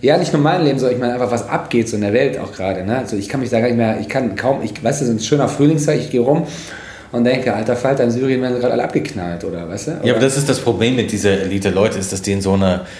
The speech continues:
Speaker 2: geschützten, gepolsterten Welt leben, dass die gar nicht mehr sehen können, es gibt tatsächlich schlechte Leute. Weißt du, wie der Präsi-, amerikanische Präsidentschaft-, äh,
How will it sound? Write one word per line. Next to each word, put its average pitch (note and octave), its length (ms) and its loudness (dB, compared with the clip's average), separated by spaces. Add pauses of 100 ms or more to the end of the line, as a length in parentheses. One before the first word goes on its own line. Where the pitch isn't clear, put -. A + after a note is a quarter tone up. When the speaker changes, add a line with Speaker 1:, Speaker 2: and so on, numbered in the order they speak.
(140)
Speaker 2:
geschützten, A#2 760 -2
gepolsterten G#2 680 -2
Welt F#2+ 200 2
leben, G#2 180 2
dass F#2+ 120 0
die F#2+ 100 -6
gar F#2+ 200 2
nicht G#2 160 -2
mehr F2+ 160 0
sehen F#2+ 260 2
können, F2 480 -2 (480)
es - 140 -8
gibt A#2+ 160 -2
tatsächlich F2+ 420 -2
schlechte E2 320 -2
Leute. D#2 380 -6 (840)
Weißt G2 200 0
du, G2 80 0
wie G2 60 4
der F#2+ 120 6
Präsi-, F#2+ 320 0
amerikanische G2 600 2
Präsidentschaft-, F#2 760 0
äh, F#2 200 2